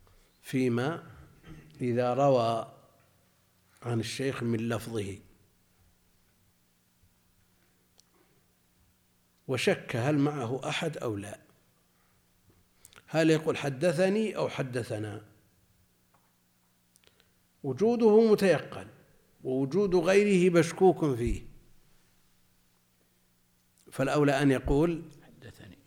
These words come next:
Speaker 1: نعم حدثني. من جهة أخرى قال بعضهم يقول حدثنا ولا يقول حدثني.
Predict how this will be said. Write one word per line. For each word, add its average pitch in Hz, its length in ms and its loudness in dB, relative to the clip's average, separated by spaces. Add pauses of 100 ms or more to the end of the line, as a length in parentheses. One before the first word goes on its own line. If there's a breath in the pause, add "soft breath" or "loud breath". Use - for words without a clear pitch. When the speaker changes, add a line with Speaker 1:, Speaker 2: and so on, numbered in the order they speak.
(640)
Speaker 1:
نعم 143 300 -2
حدثني. 127 640 -2 (440 soft breath)
من 160 140 6
جهة 214 600 4
أخرى 127 500 -4 (1600 soft breath)
قال 190 260 4
بعضهم 165 420 2
يقول 151 260 -4
حدثنا 135 640 -4 (720)
ولا 143 200 0
يقول 156 220 -2
حدثني. 110 640 -8